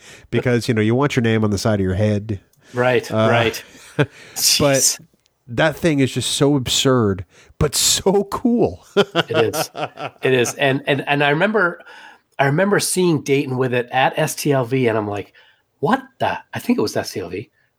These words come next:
Speaker 2: Like, "What the heck is that thing?" I, I, I don't remember it from when I was a kid, but once we saw it, and I've done research on it,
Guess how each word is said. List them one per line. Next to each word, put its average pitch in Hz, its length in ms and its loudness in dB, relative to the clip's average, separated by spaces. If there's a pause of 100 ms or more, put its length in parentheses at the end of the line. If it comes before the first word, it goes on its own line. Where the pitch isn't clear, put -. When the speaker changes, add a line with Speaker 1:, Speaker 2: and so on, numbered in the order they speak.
Speaker 2:
Like, 117 100 -10
"What - 300 -10
the - 80 -10
heck - 400 -10
is 101 160 -8
that 143 320 -2
thing?" - 300 -12 (340)
I, - 240 -4 (140)
I, 196 160 -4 (480)
I 170 100 -2
don't 175 260 -2
remember 127 640 -2
it - 260 -6 (600)
from 135 220 0
when 143 100 4
I 147 80 4
was 139 140 0
a - 20 -2
kid, 151 380 -2
but 123 180 -2
once 151 300 0
we 139 100 0
saw 123 540 0
it, - 100 -6 (100)
and 120 140 0
I've 107 140 0
done 107 200 -2
research 120 540 -2
on 180 180 2
it, 196 120 -2